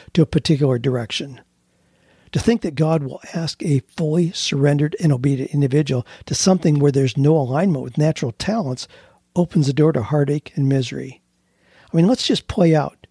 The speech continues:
John's thinking here a little bit. How would you like to attend a church where the pastor has no talent,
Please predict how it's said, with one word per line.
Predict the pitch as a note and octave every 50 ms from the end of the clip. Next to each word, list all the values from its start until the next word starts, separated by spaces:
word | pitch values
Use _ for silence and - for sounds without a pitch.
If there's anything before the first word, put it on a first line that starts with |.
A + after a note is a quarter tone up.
| _
John's | - E3 C#3+ C3 B2+ -
thinking | - - D3 C3+ - D3 B2+ B2
here | B2+ C3+ B2+
a | A#2+
little | B2+ C3 B2 A2+
bit. | C3 B2+ B2 A#2+ _ - - - - - -
How | - - B3+
would | D#4 C#4+ -
you | C4+
like | A3+ G#3+ -
to | - E3+
attend | - - E3+ E3 D3
a | C#3
church | - - - - F#3+ D3 C3 - -
where | D3+
the | B2+ C3
pastor | - - D#3 D3+ C3+ - E3 B2+
has | C#3 C3+ A2+
no | C#3 D#3+ G3+
talent, | - - F3+ F3+ E3 D#3 E3+ F3 E3